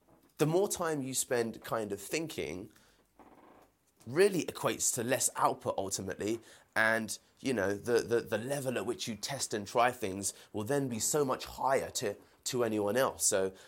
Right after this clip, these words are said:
you know, think about how that relates to, mm, should I put in that extra rep when I'm at the gym and I'm doing, you know, uh, the bench press? Mm, should I put in that extra kilometer when I'm, you know, doing,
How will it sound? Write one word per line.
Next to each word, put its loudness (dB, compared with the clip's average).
you -2
know, 0
think -2
about 2
how 0
that -2
relates 0
to, -2
mm, -4
should 0
I 6
put -2
in -2
that -2
extra -4
rep 0
when -2
I'm -2
at -4
the -8
gym 0
and -4
I'm -6
doing, -2
you -4
know, -4
uh, -2
the -12
bench -4
press? -2
Mm, -2
should 4
I 2
put -6
in -6
that -2
extra -8
kilometer -2
when -2
I'm, -2
you 0
know, 0
doing, -4